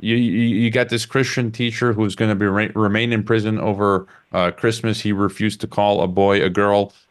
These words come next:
Um, I'm a, I'm still a licensed, uh, secondary teacher in Illinois, and I've read about, um, you know, social science history teachers like myself, uh, fired for not using the correct pronouns, for not bowing down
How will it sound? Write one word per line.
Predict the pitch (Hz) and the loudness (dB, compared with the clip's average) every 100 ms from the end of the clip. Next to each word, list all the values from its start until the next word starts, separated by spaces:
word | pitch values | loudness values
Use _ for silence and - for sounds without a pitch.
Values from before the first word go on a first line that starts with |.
| _ | _
Um, | 92 90 87 - - 107 | -2 0 -2 -6 -10 -4
I'm | 120 | 0
a, | 127 | 2
I'm | 123 131 | 2 0
still | 127 - 170 | -2 2 4
a | 135 | 4
licensed, | 127 131 - 139 127 - | 2 0 -2 -6 -6 -4
uh, | 117 107 104 - _ _ - | 0 2 0 -6 _ _ -12
secondary | 110 127 123 123 117 113 | -4 -4 -2 0 4 2
teacher | 113 120 113 117 | 0 -4 -2 -2
in | 101 104 | 0 0
Illinois, | 104 95 95 107 113 113 113 - - | 2 2 2 2 2 2 -2 -8 -8
and | 98 | -4
I've | 101 98 | -2 -2
read | 101 110 | 0 2
about, | 101 101 95 92 - _ _ _ _ - | 2 2 2 2 -2 _ _ _ _ -4
um, | 90 87 85 | 0 0 0
you | 98 | -4
know, | 90 85 - - | -2 -2 -6 -8
social | - 120 113 | -2 -2 0
science | 113 113 110 107 | -2 0 0 0
history | - 107 110 | -2 -2 -2
teachers | 101 104 113 98 | -2 -2 0 0
like | 98 | 0
myself, | 98 95 107 104 - - - _ - | -2 -2 0 0 -2 -18 -20 _ -4
uh, | 92 90 82 | 0 2 2
fired | - - 113 120 143 139 | -2 -2 0 2 2 0
for | 113 113 | -2 -2
not | 110 113 | 0 -2
using | 110 107 107 | -2 -2 -2
the | 98 | -4
correct | - 101 95 92 _ _ _ _ _ - 104 | 0 0 0 -4 _ _ _ _ _ -12 -2
pronouns, | 120 135 135 117 127 120 | 0 2 2 2 0 -2
for | - 113 | -2 0
not | 120 127 110 | 0 -2 -2
bowing | 113 131 135 127 117 | 0 2 2 -2 -2
down | 113 117 120 120 117 | 0 2 0 0 -4